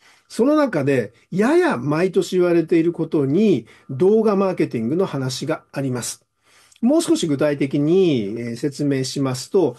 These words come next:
今年はInstagramが流行る。今年はYouTubeが流行る。今年はTikTokが流行るというように、一つのプラットフォームに、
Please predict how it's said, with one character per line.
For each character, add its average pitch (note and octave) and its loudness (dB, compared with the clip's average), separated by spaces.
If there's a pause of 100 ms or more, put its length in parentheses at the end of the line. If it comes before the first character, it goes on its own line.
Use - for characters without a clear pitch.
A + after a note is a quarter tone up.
(140)
今 F3 -2
年 A#3+ -2
は A3+ -2
Instagram E3 0
が - -14 (100)
流 C3 -2
行 B2 -2
る。 G2 -10 (440)
今 - -2
年 A#3 0
は B3 0 (280)
YouTube E3 -2
が A3 0
流 - -6
行 - -4
る。 A2+ -18 (280)
今 G3 -4
年 C4+ 0
は F#3 0
TikTok - -2
が D3 -2
流 D#3+ -2
行 E3+ 0
る A#2 -6
と E3+ 0
い D3+ 2
う - 2
よ C#3 0
う B2+ -4
に、 D#3+ 2 (300)
一 - -2
つ C4 -2
の C3 -2
プ G3 -4
ラ C4 0
ッ D#4 -6
ト C#4+ 0
フ C4 2
ォ A#3 4
ー - 2
ム F#3+ 2 (160)
に、 C4 2